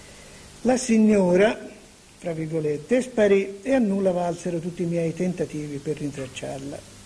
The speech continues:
Lei, ma soprattutto mia figlia. Ora so che vive a Milano con un'altra persona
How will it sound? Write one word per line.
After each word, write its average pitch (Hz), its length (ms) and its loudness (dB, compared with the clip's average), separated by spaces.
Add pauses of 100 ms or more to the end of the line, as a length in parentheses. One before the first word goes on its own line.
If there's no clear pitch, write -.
(400)
Lei, 165 460 -2 (120)
ma 202 140 -4
soprattutto 165 720 -6
mia 160 160 0
figlia. 139 500 -6 (960)
Ora 233 360 4 (100)
so - 240 -6
che 180 120 -6
vive 156 500 -2
a 175 80 -8
Milano 190 560 0
con 160 180 -4
un'altra 160 300 -2
persona 202 680 0